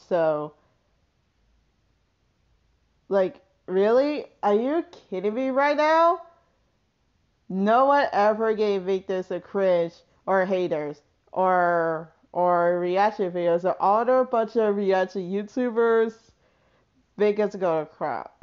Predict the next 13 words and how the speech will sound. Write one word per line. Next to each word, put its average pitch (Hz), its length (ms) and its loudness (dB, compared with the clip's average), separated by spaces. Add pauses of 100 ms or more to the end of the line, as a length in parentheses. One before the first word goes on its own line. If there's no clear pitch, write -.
(180)
They're 180 180 -2
clowns. 151 540 -2 (1120)
You 202 120 -4 (140)
will 208 80 2
never, 185 1000 0
you 202 140 -2
will 247 140 0
never 180 500 -2
call 165 320 0
us 165 180 -4
in 165 120 -4
a 143 80 -8
cringe 143 360 -10